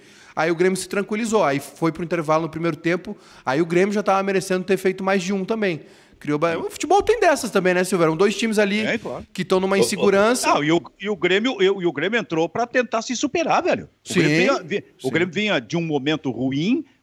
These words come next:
Speaker 2: o Grêmio vinha com muitas críticas em cima dele,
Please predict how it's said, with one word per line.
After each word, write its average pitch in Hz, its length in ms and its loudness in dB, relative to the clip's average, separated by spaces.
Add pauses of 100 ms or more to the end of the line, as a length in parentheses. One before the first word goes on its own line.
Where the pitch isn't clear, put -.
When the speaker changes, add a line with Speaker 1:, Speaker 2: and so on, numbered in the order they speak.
Speaker 2:
o 123 80 -2
Grêmio 156 220 0
vinha 165 180 0
com 175 180 -6
muitas 214 460 -2
críticas 175 420 -4
em 131 60 -2
cima 139 280 0
dele, 208 420 0